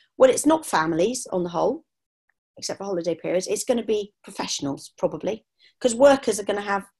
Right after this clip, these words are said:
a place to stay, aren't they? The other people are, uh, tradesmen. So there are lots and lots of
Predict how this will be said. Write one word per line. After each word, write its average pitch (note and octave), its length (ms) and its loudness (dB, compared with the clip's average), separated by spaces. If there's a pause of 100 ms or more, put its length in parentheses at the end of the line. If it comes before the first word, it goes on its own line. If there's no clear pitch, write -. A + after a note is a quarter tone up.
a F#3+ 80 -8
place F#3+ 260 -2
to - 100 -12
stay, D#3+ 260 -2
aren't E3 200 -4
they? B2+ 180 -14 (1300)
The A#3 80 4
other A#3+ 180 4
people A3+ 520 -2
are, F#3+ 480 0 (320)
uh, E3+ 240 -6
tradesmen. - 540 0 (520)
So G3 360 2
there G3+ 140 4
are G3 60 4
lots A3 400 4
and A3 80 -2
lots G3 220 -2
of F#3+ 180 -8